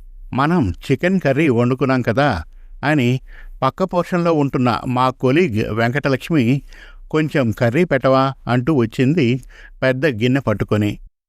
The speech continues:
ప్రభాకర్ దగ్గరకు వచ్చి అంది అతని భార్య సరళ. "మనకే సరిపోదు కదా, నువ్వు ఇచ్చేసావా?" కంగారుగా ప్రశ్నించాడు ప్రభాకర్. "ఏం చెప్పాలో ఆ మాత్రం నాకు తెలీదా? బెండకాయ కూర వండుకున్నామని చెప్పా."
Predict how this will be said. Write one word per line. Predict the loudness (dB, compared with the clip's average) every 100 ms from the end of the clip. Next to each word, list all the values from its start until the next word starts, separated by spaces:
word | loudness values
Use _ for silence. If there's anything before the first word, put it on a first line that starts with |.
| _ _ _ _ _ _ -20 -10 -2
ప్రభాకర్ | 0 0 0 0
దగ్గరకు | 0 0 2
వచ్చి | 0 2 2
అంది | 2 4 2
అతని | 2 0 0
భార్య | 2 0 0
సరళ. | 0 0 0 -4 -8 _ _ _ _ _ _ _ -14 -4
"మనకే | -2 0 0 0
సరిపోదు | 0 0 0 0
కదా, | 0 2 2
నువ్వు | 2 2
ఇచ్చేసావా?" | 0 0 2 4 4 0 -2 -8 -20 -20 -8
కంగారుగా | -2 2 2 2 0
ప్రశ్నించాడు | 0 0 2 2 2 0 0
ప్రభాకర్. | -2 0 0 0 -2 -4 -14 -20 -20 -20 -20 -14 -4
"ఏం | 0 0
చెప్పాలో | 0 0 2 2 2
ఆ | 2
మాత్రం | 2 0 0 0
నాకు | -2 -2 -2
తెలీదా? | 0 2 2 2 0 -4 -10 -20 -20 -20 -4
బెండకాయ | 0 0 0 0 0
కూర | 2 2
వండుకున్నామని | 2 2 0 0 0 0 0
చెప్పా." | 0 0 -2